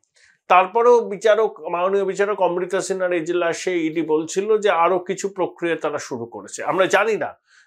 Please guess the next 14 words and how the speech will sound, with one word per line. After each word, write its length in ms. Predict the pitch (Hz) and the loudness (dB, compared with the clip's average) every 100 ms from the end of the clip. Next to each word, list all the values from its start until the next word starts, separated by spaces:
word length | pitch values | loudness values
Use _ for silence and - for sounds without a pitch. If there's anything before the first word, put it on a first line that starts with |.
| _ | _
যে 300 | 143 160 156 | -2 2 2
আরও 400 | 151 - 170 214 | 2 4 8 8
কোনো 360 | 214 220 226 226 | 6 2 4 2
প্রপার্টি 1080 | 220 190 180 196 180 202 196 196 196 196 190 | 4 2 2 -2 -2 -6 -4 -2 -2 -4 -4
তারা 200 | 175 175 | -2 2
অ্যাটাচমেন্ট 680 | 175 170 190 - - 180 175 | 2 2 -4 -6 -2 -2 0
করেছে 340 | 175 175 175 | 0 -2 -2
কিনা, 340 | 180 180 170 170 | -4 -2 -2 -2
আমার 400 | 147 175 202 196 | 2 6 6 6
কাছে 340 | 185 170 185 | 2 0 -2
কোনো 360 | 175 156 151 147 | -2 -2 0 0
খবর 400 | - 135 139 139 | 0 0 0 -2
নেই। 360 | 151 196 226 - _ _ _ _ _ | 0 0 0 -10 _ _ _ _ _
আর 200 | 139 | 2